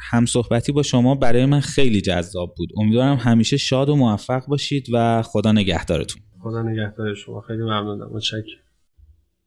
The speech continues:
Speaker 1: شنونده های رادیو فول استک سکان آکادمی، از شما هم بابت اینکه ما رو برای شنیدن انتخاب کردید خیلی ممنونم. رادیو فول استک یه پادکست طولانیه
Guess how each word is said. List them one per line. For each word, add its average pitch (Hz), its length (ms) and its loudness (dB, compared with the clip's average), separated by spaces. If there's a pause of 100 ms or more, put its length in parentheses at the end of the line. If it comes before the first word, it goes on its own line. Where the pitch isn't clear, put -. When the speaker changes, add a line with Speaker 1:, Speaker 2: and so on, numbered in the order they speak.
(160)
Speaker 1:
شنونده 180 580 6
های 170 180 4
رادیو 156 280 2
فول 147 180 0
استک 139 340 -2
سکان 135 400 0
آکادمی، 117 720 2
از 120 160 -2
شما 143 300 2
هم 170 80 4
بابت 147 340 4
اینکه 151 320 0
ما 143 180 4
رو 143 100 4
برای 127 240 4
شنیدن 120 520 4
انتخاب 139 440 0
کردید 123 640 2
خیلی 101 340 0
ممنونم. 82 500 -4 (540)
رادیو 156 260 4
فول 165 200 0
استک 160 400 0
یه 160 60 2
پادکست 135 540 0
طولانیه 113 920 2